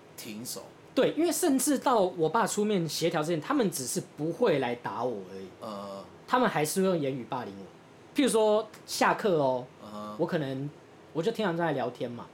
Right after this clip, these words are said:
Speaker 1: 嗯哼。
Speaker 2: 我可能也，我没有朋友，我一定是坐在我位置上做自己的事情，可能看小说或什么，
Speaker 1: 嗯哼。
Speaker 2: 就会从远方传来一个，“啊，认识兄弟了不起哦”，什么之类的这一种，
Speaker 1: 哦。
Speaker 2: 就是在讲我嘛。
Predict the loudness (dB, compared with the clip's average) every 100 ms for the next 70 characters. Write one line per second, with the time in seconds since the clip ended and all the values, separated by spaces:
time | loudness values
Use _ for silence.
0 | -20 -16 -14 -4 -2 -2 -2 -4 -6 -4
1 | 0 0 2 2 0 -2 -4 -4 -4 -4
2 | -6 -4 -2 -2 -2 -4 -6 -10 -10 -12
3 | -12 -12 -12 -12 -14 -12 -10 -8 -10 -12
4 | -14 -14 -16 -20 -20 -20 -6 0 2 2
5 | -2 -8 -4 0 0 0 0 -2 -2 -4
6 | -4 -6 -8 -12 -20 -14 -2 2 2 2
7 | 2 2 4 4 4 2 -2 -2 -6 -10
8 | -14 -20 -18 -14 -14 -14 -12 -12 -8 -4
9 | 0 2 2 2 2 2 0 -2 -4 -6
10 | -10 -14 -20 -20 -8 0 0 2 0 2
11 | 0 2 -2 -4